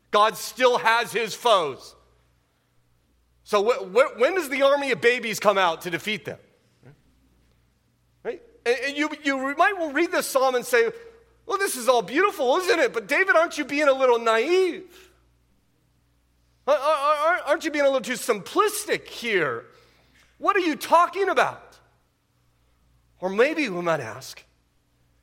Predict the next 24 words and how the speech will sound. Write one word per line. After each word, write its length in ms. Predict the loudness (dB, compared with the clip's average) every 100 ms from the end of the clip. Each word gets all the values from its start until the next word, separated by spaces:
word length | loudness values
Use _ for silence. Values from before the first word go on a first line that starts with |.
| _ _ _ _
"When 460 | -2 0 0 -4 -12 -20 _ _ _ _ _ _ _
are 140 | -12 -8
you 120 | -8
talking 360 | -8 -8 -10 -20
about?" 180 | -20 _ _ _ _ _ _ _ _ _ _ _ _ _ _ _ _ _ _
I 80 | -2
would 140 | -2
suggest 340 | -6 -4 -4
to 60 | -4
you 60 | -4
that 160 | -4
this 140 | -4 -8
psalmist, 600 | -2 0 0 -6 -10 -20 -20 _ _ _ _ -20 -20 _
as 140 | -6
though 200 | 0 0
it's 120 | -2
fulfilled 760 | -10 -16 -6 2 2 2 -4 -16 _ _ _ _ _
in 140 | -14 -2
aspects 600 | 0 0 -4 -18 -20 -20
by 200 | -18 -18
us, 380 | -18 -20 -20 -20 _ _ _ _ _ _ _
it's 140 | -16 -10
actually 340 | -8 -8 -16
prophetic 680 | -16 -16 -14 -18 -18 _